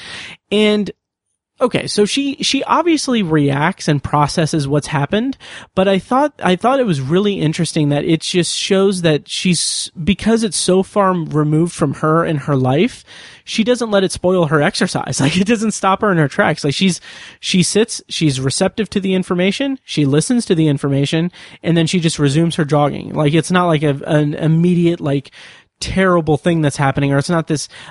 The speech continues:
immediate, like, panicky thing, because she's removed from it. And I think that that's a really interesting statement about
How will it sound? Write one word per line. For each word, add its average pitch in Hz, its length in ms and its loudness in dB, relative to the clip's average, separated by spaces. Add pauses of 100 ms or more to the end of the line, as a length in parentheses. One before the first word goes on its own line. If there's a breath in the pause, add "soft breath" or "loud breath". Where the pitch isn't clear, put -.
(100)
immediate, 165 640 2
like, 139 300 -6
panicky 180 580 0
thing, 175 340 0
because 190 600 -2
she's 240 440 -2
removed 170 460 2
from 143 260 -4
it. 147 60 -4
And 175 120 0
I 202 60 2
think 294 200 -2
that 214 80 -4
that's 190 200 -2
a 160 80 -2
really 185 340 0
interesting 165 440 -4
statement 156 380 -2
about 147 340 0